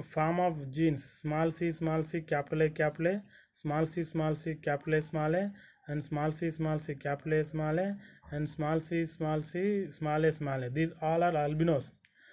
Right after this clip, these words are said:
So if the albino is, uh, A allele is dominant, one or two, so they can producing the albinos. They can producing the albinos. So this is about, uh, what is, uh,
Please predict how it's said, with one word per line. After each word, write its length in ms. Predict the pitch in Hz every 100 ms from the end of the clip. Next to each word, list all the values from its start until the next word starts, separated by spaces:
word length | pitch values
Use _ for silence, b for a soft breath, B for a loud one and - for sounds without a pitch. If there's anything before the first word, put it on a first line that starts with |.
| b _
So 200 | - 233
if 180 | 214 214
the 380 | 202 208 190 160 -
albino 500 | 175 180 180 202 202
is, 220 | 196 190
uh, 260 | 190 185 175 - _ _ -
A 520 | 170 190 196 196 165 - _ _ _ _ _ _ _ _ 175
allele 200 | 180 185
is 180 | 180 151
dominant, 500 | 151 156 165 170 156
one 220 | 147 151
or 120 | 156 156
two, 240 | 185 240 - _ b b b
so 160 | - 160
they 100 | 165
can 220 | 165 170
producing 480 | 160 156 165 170 175
the 100 | 180
albinos. 560 | 156 151 151 151 - - _ _ 139
They 100 | 139
can 200 | 180 165
producing 440 | 147 147 147 147
the 180 | 190 226 b b b -
albinos. 560 | 139 143 143 123 117 - _ _ _
So 440 | - 156 151 151 151 b b
this 300 | 147 180 175 202
is 180 | 196
about, 480 | 170 165 160 160 156
uh, 220 | 151 160 175 B B B -
what 240 | 143 143
is, 260 | 156 151 143
uh, 320 | 143 135 131